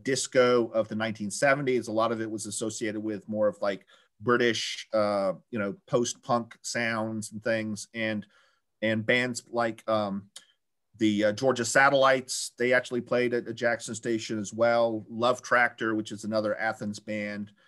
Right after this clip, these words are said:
And, uh, so I did a lot of interviews with, um, with musicians who had very fond and pleasant memories about Jackson Station,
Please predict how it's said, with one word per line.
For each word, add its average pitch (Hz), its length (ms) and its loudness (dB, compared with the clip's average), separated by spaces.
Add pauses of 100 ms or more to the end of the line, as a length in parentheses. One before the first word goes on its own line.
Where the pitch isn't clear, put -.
(380)
And, 131 380 4
uh, 131 200 8
so 143 180 4
I 139 80 8
did 143 240 0 (240)
a 131 40 0
lot 143 160 6
of 135 100 2
interviews 135 600 2
with, 131 320 0
um, 120 480 0
with 127 220 0
musicians 139 1000 0
who 127 140 0
had 117 160 2
very 123 180 4
fond 127 540 -2 (240)
and 110 160 -4
pleasant 120 300 0
memories 120 500 0
about 110 380 0
Jackson 120 420 -6
Station, 120 560 -4